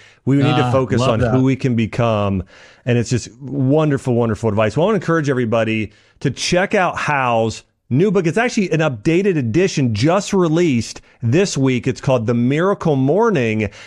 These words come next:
Speaker 1: And if you go on right now to Amazon dot com and search The Miracle Morning, you can get the updated edition. It's also, again, bookstores nationwide. And I wanna thank, I wanna say, Hal, thank you so much for coming on. I mean, there's so much wisdom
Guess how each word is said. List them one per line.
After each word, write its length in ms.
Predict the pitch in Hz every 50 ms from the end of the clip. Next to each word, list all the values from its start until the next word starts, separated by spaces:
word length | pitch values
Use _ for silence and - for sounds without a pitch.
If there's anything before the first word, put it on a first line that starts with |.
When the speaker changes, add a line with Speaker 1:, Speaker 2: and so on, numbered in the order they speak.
| -
Speaker 1:
And 140 | - 123 139
if 100 | 135 113
you 80 | 160 180
go 160 | 160 185 180
on 180 | 175 175 165 143
right 280 | 135 135 147 165 151
now 240 | 156 151 147 147 147
to 80 | 131 117
Amazon 480 | 110 123 143 156 143 123 156 147 147
dot 240 | 147 143 139 135 -
com 260 | - 135 131 131 127
and 100 | 120 107
search 300 | - - 131 - - -
The 80 | 127 113
Miracle 420 | 110 120 131 135 143 139 - 147
Morning, 360 | 139 131 123 123 120 117 117
you 120 | 117 113 104
can 100 | 107 117
get 120 | 120 117
the 140 | - 120 - -
updated 480 | 120 127 - - 151 143 139 139 135
edition. 400 | 123 107 107 120 113 - - 120
It's 140 | 110 101 -
also, 320 | 127 123 123 - - 131 123
again, 420 | 117 113 113 110 110 110 110 - - - - - - -
bookstores 580 | - 139 143 - - - 156 143 135 135 107 113
nationwide. 960 | 123 123 127 117 - 123 117 113 113 110 110 110 107 107 107 107 104 107 - - - - _ _
And 360 | - 127 127 127 123 120 120 120
I 40 |
wanna 220 | 120 131 170 208 -
thank, 420 | - 156 143 113 - - - -
I 120 | 127 117 120
wanna 200 | 139 180 202 -
say, 180 | - 143 123
Hal, 320 | 110 110 123 127 123 113 110
thank 240 | - - 160 156
you 60 | 135 117
so 140 | - 143
much 160 | 131 123 117 -
for 140 | - 110
coming 280 | - - 120 117 110 110
on. 280 | 113 113 113 110 107 107
I 60 | 107
mean, 100 | 113 117
there's 200 | 120 117 104 -
so 320 | - - - 147 143 156
much 240 | 160 151 127 - -
wisdom 720 | 117 113 120 131 135 120 - - 120 110 107 104 104